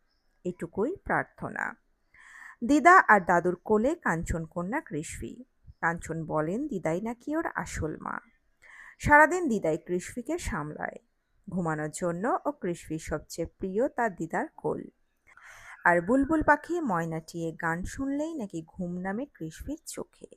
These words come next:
শ্রীময় জানিয়েছেন, কৃষ্ণীর জন্য বিশেষভাবে তৈরি করা হয়েছিল বেনারসি। সেই বেনারসিতেই সেজেছে একরত্তি, মায়ের সঙ্গে রং মিলান্তি শাড়িতে। অন্যদিকে মেয়ের মুখে ভাতের অনুষ্ঠানে মা শ্রীময়ের দিক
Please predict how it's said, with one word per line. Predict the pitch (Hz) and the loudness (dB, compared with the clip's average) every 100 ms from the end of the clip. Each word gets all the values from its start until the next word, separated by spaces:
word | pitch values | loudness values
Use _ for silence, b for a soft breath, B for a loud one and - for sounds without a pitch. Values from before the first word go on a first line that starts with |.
| _ _ _ _ _ B B B B | _ _ _ _ _ B B B B
শ্রীময় | - 359 381 370 | -2 4 4 4
জানিয়েছেন, | 381 381 370 381 392 | 2 2 0 0 -4
কৃষ্ণীর | - 196 - 190 165 | 0 -2 0 -4 -4
জন্য | 185 180 | -6 -4
বিশেষভাবে | 185 208 - 269 - 285 320 | -4 -6 -6 -4 -2 0 0
তৈরি | 277 165 160 | -2 -4 -4
করা | - 165 170 | 0 0 2
হয়েছিল | 185 170 - 262 370 285 | -2 -4 -6 -6 -4 -4
বেনারসি। | 165 147 143 - - - _ _ _ _ b b b | -4 -4 -6 -8 -14 -16 _ _ _ _ b b b
সেই | - 175 160 | -6 -2 -2
বেনারসিতেই | 156 151 151 160 165 - 151 | -4 -4 -4 -4 -6 -8 -10
সেজেছে | - 160 175 - 330 - | -8 -8 -6 -8 -8 -8
একরত্তি, | 180 - 143 143 _ - - - _ _ _ B B B B | -10 -8 -10 -10 _ -18 -18 -20 _ _ _ B B B B
মায়ের | 170 160 165 | 4 4 0
সঙ্গে | - 175 180 277 | -2 -2 0 0
রং | 302 190 156 | 2 0 0
মিলান্তি | 156 151 156 165 311 | -2 -4 -6 -8 -8
শাড়িতে। | - - - - - - _ _ _ _ _ - | -4 -6 -6 -12 -14 -14 _ _ _ _ _ -2
অন্যদিকে | 175 165 160 180 - 381 | -2 -2 -4 -6 -2 -2
মেয়ের | 415 339 302 | 0 -2 0
মুখে | 294 294 311 | -2 -2 -2
ভাতের | 302 311 - | -2 -2 -2
অনুষ্ঠানে | 269 285 - 285 285 | -4 -4 -4 -4 -2
মা | 254 180 | 0 0
শ্রীময়ের | - - 247 269 269 | 0 -6 -4 -2 -2
দিক | 269 | -4